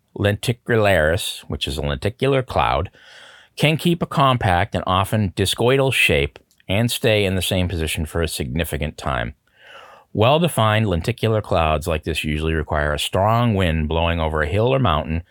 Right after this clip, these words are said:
triggering, there we go here, a standing wave in a sandwich of stable air. In the Strassland region, we found no significant hills. We found a similar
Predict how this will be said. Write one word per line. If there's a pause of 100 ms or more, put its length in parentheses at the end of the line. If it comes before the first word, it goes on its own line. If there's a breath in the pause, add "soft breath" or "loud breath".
(500 soft breath)
triggering, (360)
there
we
go
here, (460 loud breath)
a
standing
wave
in
a
sandwich
of
stable
air. (680 loud breath)
In
the
Strassland
region,
we
found (120)
no
significant
hills. (1400 soft breath)
We
found
a
similar